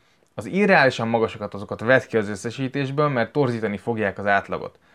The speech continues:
Vannak, akik nagyon túlbecsülik az ingatlanuk értékét, illetve van, aki csak teszteli a piacot. Ha annyiért jelentkezik valaki, akkor ugye megfontolja az eladást, ha nem, akkor pedig nem érdekli.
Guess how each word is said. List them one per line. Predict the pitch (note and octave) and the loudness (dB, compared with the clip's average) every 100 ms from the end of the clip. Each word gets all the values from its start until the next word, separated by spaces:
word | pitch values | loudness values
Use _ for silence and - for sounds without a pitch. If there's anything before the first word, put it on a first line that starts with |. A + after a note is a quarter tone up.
| _ _ _ _ _ _ - | _ _ _ _ _ _ 0
Vannak, | C3 G3+ G3+ | 4 6 6
akik | D3+ - | 2 2
nagyon | C#3+ D3+ A#2 | 2 2 2
túlbecsülik | C#3+ C3 - A#2 A2 | 2 2 0 -2 -2
az | G#2+ | 0
ingatlanuk | C3 A#2+ G#2+ G#2 | 4 2 2 -2
értékét, | F#2+ A2+ G2 G#2 F#2 B2+ | 2 2 2 -4 -2 -4
illetve | B2 G2+ | -4 -4
van, | G#2+ C#3 | 0 0
aki | A2+ G#2+ | 0 -4
csak | A2 F#2+ | -8 -6
teszteli | - A#2 - A#2 G#2 | 0 0 2 0 0
a | F2+ | -2
piacot. | - A2+ F#2+ D3 C#3+ - - _ _ _ | 0 0 2 0 0 -8 -20 _ _ _
Ha | - B2 | 0 4
annyiért | E3+ F3+ C#3 - - | 6 6 6 4 0
jelentkezik | C3 C#3+ C#3+ B2 B2 A2 - | 2 4 4 2 -4 -4 -4
valaki, | A2 C3 A#2+ - | 2 4 4 2
akkor | A2 - A2 | -2 0 -2
ugye | G#2+ | 0
megfontolja | A2 G#2+ - A2 A2 G2+ | 0 -2 -2 -2 0 2
az | G2+ G2+ | 2 4
eladást, | G#2+ A#2 C3 C#3 - | 2 4 4 4 0
ha | |
nem, | A2 | -2
akkor | G#2 - G#2+ F#2+ | -2 -2 -6 -2
pedig | G2 | -2
nem | G2 A2 | 0 2
érdekli. | A#2 A#2+ B2 C#3+ D3+ | 2 4 2 4 2